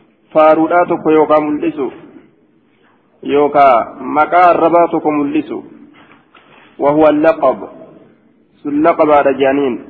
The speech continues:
Laqabaa jechuun إما أن يكون مشعرا بمدح أو ذم. Yookaawu beeysisaa ta'uudha. Faaruu yookaa arraba beeysisaa ta'u.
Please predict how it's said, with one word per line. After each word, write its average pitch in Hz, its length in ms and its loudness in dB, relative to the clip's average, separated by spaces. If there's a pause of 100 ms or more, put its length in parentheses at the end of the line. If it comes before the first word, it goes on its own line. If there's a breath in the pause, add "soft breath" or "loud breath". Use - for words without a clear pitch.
(580)
Laqabaa 147 440 0
jechuun 175 680 -4 (1120)
إما 143 300 2
أن 156 40 0
يكون 165 460 0
مشعرا 160 460 0
بمدح 156 540 0 (760)
أو 160 120 2 (140)
ذم. 156 220 2 (800)
Yookaawu 143 640 0 (1200 soft breath)
beeysisaa 147 560 0
ta'uudha. 147 380 2 (560)
Faaruu 156 500 4 (400)
yookaa 143 560 -2
arraba 156 300 -2
beeysisaa 151 500 0
ta'u. 127 200 -2